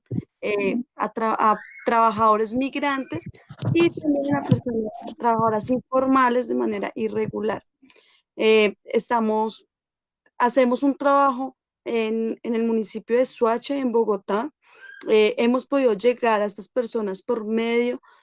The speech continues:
de una persona que las contacta, que se llama Lucy Beltrán. Ella hace todo el contacto con los tra-, con las personas, con los migrantes venezolanos, y nosotros les prestamos atención jurídica, eh, psicosocial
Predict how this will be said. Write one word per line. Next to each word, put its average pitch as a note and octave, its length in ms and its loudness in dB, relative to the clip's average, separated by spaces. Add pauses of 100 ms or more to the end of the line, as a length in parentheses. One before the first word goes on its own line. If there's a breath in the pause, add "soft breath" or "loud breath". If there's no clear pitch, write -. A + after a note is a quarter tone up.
(160 soft breath)
de A#3+ 300 2
una G#3+ 280 -2
persona A#3 720 0
que B3 120 -2
las A#3 200 -6
contacta, A#3+ 680 0
que A#3 120 -8
se G#3 100 -12
llama G#3 240 -4
Lucy A#3 360 -4
Beltrán. B3+ 560 0 (440 soft breath)
Ella A#3 440 4
hace A#3 160 -4
todo B3 260 -2
el A#3 80 -4
contacto A3+ 480 -8
con G#3+ 120 -8
los G#3+ 140 -8
tra-, A3 240 -6
con A3+ 160 -6
las G#3+ 160 -4
personas, A3+ 520 -4
con A3+ 120 0
los A3 200 2
migrantes A3+ 800 0
venezolanos, C#4 840 2 (300 soft breath)
y B3+ 120 -4
nosotros B3+ 420 0
les B3 120 0
prestamos A3 460 -4
atención A3 460 -8 (100)
jurídica, A#3+ 640 -2 (360 soft breath)
eh, G#3 220 2
psicosocial D4 880 0